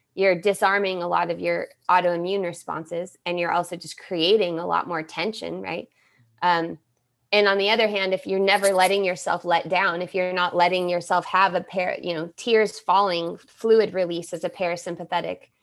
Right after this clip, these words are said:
um, response in not under stress, in health. Um, it's not that crying can't be a trauma response. It could be, but it can also be a release, just like grief can be a release.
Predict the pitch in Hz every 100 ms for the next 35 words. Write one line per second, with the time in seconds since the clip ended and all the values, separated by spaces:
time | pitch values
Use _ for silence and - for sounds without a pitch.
0 | _ _ _ 160 165 156 - _ _ _
1 | _ 190 190 - 180 170 - - _ _
2 | - 185 175 165 _ - 190 226 240 165
3 | 151 156 - 143 156 - 165 165 185 156
4 | - _ _ _ _ - 165 156 190 220
5 | 214 202 180 - 196 185 175 175 170 -
6 | - 185 175 - 170 165 _ - 165 160
7 | 156 156 165 156 180 - - 190 156 151
8 | 185 156 - - 165 165 - 165 156 -
9 | 156 151 165 147 - - - 160 160 151
10 | 147 165 156 - 156 156 151 156 156 _
11 | _ _ - 160 160 156 165 _